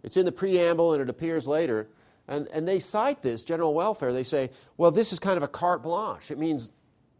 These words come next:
the feds can do anything that they think will make the world a better place, or at least the United States a better place."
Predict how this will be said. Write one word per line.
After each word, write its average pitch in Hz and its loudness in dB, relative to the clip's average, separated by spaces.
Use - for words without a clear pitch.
the 160 -4
feds 180 2
can 196 0
do 208 4
anything 214 6
that 160 0
they 165 0
think 160 -4
will 160 -2
make 143 -2
the 151 -6
world 143 -2
a - -6
better 135 -2
place, 156 -4
or 120 -10
at 113 -8
least 120 -12
the 127 -6
United 120 -6
States 202 -8
a 107 -10
better 95 -4
place." - -10